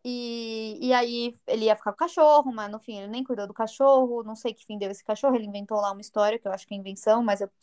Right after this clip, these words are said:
ok. E aí, beleza. Ele aparecia de vez em quando, ferrando com a minha mente, com pequenas mensagens, sabe? Tipo, quando a gente ia fazer um ano de,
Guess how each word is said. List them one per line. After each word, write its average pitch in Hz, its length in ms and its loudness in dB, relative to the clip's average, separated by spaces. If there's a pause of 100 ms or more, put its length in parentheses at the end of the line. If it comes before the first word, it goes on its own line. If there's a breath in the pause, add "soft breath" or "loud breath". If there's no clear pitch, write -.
(120)
ok. 240 460 4 (140)
E 262 140 4
aí, 269 580 2
beleza. 233 600 -2 (180)
Ele 285 140 2
aparecia 226 560 -4
de 202 100 -20
vez 202 240 -10
em 214 160 -8
quando, 190 800 0 (180)
ferrando 240 360 6
com 240 80 8
a 214 40 4
minha 208 160 2
mente, 233 240 0
com 240 120 2
pequenas 269 420 4
mensagens, 254 600 6
sabe? 254 240 2
Tipo, - 160 -20
quando 240 180 -4
a - 40 -4
gente 247 200 -6
ia 262 80 -6
fazer 240 260 -4
um 254 160 -4
ano 247 300 -4
de, 233 680 -6